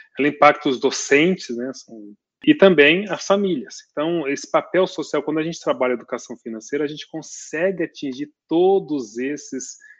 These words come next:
envolvidos, digamos assim, né? Até a gente tem esse, esse olhar da mudança de comportamento, né? A gente trabalha educação financeira comportamental e a gente, há oito anos, a gente tá há nove anos nas escolas, mas há oito anos a gente mede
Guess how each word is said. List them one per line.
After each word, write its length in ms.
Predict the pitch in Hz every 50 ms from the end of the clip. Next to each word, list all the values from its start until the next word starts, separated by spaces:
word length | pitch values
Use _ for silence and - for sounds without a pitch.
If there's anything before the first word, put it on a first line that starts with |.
| _ _ _ -
envolvidos, 840 | 147 143 127 127 139 131 117 107 - 131 143 143 120 104 113 107
digamos 400 | 104 104 98 110 104 104 104 104
assim, 380 | 104 104 - - - 110 101 101
né? 120 | 110 117 113 _ _ _ -
Até 600 | 123 113 - 135 131 135 135 131 127 - - - - _ _ - - - - - _ _ _
a 120 | 143 135 123
gente 260 | 110 131 135 - -
tem 100 | - 135
esse, 340 | 135 127 - 139 127 123 - -
esse 240 | 131 117 - - 143
olhar 480 | 131 123 120 120 120 117 113 107 - - _ _
da 100 | - 120
mudança 680 | 117 117 117 110 101 - 131 151 170 165 - - 131
de 120 | 110 113 113
comportamento, 880 | - - 113 101 _ - 104 - - - 107 107 113 131 139 139 -
né? 60 | 113 113
A 40 |
gente 100 | 113 -
trabalha 320 | - 123 110 101 110 117 120
educação 460 | 113 107 - - 107 - - 143 143
financeira 460 | - - 123 117 107 - - - 113 -
comportamental 1120 | - - 147 160 170 - - 135 - - - 127 120 117 113 107 _ - 127 135 147 156 - _ _ _ _ - _ _ _ _ _
e 60 | -
a 60 | 127 117
gente, 280 | - - 135 135 - 139
há 100 | 135 127
oito 600 | 123 131 160 208 269 269 - - - 147 131 123
anos, 340 | 127 147 165 151 123 107 113
a 20 |
gente 180 | 117 120 - -
tá 80 | 139
há 20 | 123
nove 300 | 123 147 185 190 170 131
anos 180 | 131 139 127
nas 140 | 120 123 120
escolas, 320 | 117 - - - 135 135 131
mas 160 | 139 135 131
há 500 | 131 120 110 113 110 - - - 131 123
oito 380 | 127 147 185 202 196 - 143
anos 140 | 143 147 156
a 20 | 160
gente 160 | 160 - -
mede 680 | 165 151 139 135 131 139 143 127 110 110 113 117 -